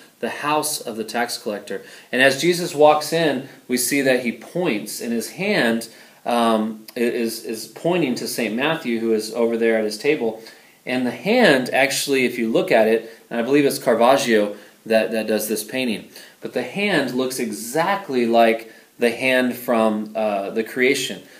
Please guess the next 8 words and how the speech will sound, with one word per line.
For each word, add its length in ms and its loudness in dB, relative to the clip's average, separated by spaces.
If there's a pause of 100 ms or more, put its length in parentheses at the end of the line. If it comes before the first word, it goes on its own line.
(180)
Uh, 340 -2
I 40 -4
think 180 -4
it's 140 -2
Michelangelo's 760 0
Creation, 680 -2
where 120 -6
God 540 2